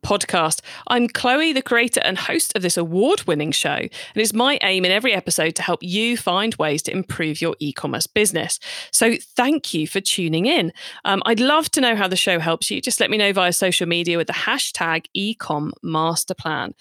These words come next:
Now, I always say in the intro that we're award-winning, but it's been a while since I've explained what the award actually was. So the award we got was, um, for U K E-commerce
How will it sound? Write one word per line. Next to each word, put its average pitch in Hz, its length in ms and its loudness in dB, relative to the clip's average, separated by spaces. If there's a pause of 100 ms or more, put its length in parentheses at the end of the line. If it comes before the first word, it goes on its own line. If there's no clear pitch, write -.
(340)
Now, 269 140 6
I 330 80 6
always 392 200 6
say 370 180 4
in 311 40 4
the 254 140 4
intro 254 260 4
that - 140 -2
we're 196 100 2
award-winning, 196 760 2
but 190 100 -2
it's 254 80 0
been 339 140 0
a 392 60 4
while 302 460 2
since 262 280 0
I've 226 100 0
explained 185 680 0 (320)
what - 180 2
the 294 80 4
award 180 460 2
actually 185 400 -2
was. 208 420 2 (260)
So 226 360 4 (320)
the 233 100 4
award 247 400 4
we 277 80 2
got - 480 -2 (340)
was, - 600 -2 (300)
um, 196 320 0
for 214 340 2
U 208 340 0
K 208 400 -2
E-commerce 202 600 0